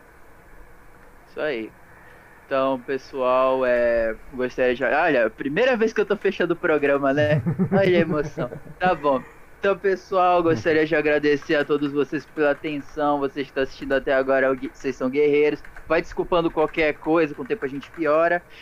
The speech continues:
Speaker 1: E assim, pessoal, é, a gente faz o programa com o coração, a gente agradece a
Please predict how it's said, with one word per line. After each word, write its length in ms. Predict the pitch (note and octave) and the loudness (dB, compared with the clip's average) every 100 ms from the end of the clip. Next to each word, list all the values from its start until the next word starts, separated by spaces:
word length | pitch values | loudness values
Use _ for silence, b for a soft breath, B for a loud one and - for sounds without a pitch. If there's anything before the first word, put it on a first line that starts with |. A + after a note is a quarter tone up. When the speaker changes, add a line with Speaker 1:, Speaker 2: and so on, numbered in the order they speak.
| B B | B B
Speaker 1:
E 120 | A#3 | -2
assim, 460 | C#4+ C4+ - F#3+ E3 | 0 0 -2 -4 -4
pessoal, 600 | D#3+ D3+ - E3 D#3 D#3+ | -2 -4 0 2 4 4
é, 320 | D3+ D3+ D3+ | 4 4 4
a 40 | D3+ | 2
gente 200 | E3+ - | -2 -4
faz 200 | F3 E3+ | -2 0
o 60 | |
programa 480 | - E3+ D#3+ D#3+ D#3+ | 0 -2 -2 -4 -6
com 220 | D#3 D#3+ | -8 -6
o 40 | D#3 | -6
coração, 880 | D3+ F3 D#3 D3 - D#3+ E3+ E3+ E3+ E3 | -2 0 0 -4 -4 0 2 2 0 0
a 60 | |
gente 220 | D3+ D3+ D#3+ | -4 -4 -4
agradece 680 | D3+ D3+ C3+ D3+ D#3 - D#3 | 0 0 0 0 0 -2 0
a 160 | C#3+ | 0